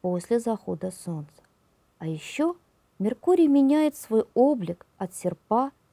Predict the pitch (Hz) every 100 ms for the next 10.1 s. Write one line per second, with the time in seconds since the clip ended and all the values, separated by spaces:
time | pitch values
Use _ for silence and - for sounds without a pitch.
0 | - 185 185 - 180 165 - 170 _ _
1 | _ _ _ _ _ 180 160 190 180 220
2 | 190 185 - 170 - - 208 277 269 -
3 | - _ _ _ - 190 190 180 175 262
4 | 277 190 170 175 196 220 254 208 196 -
5 | - 180 185 220 220 170 147 175 233 277
6 | 170 _ _ _ 180 180 190 294 285 262
7 | 247 - 233 220 214 190 175 - _ _
8 | _ _ _ 185 220 302 - _ - 208
9 | - 254 311 269 226 247 226 165 160 -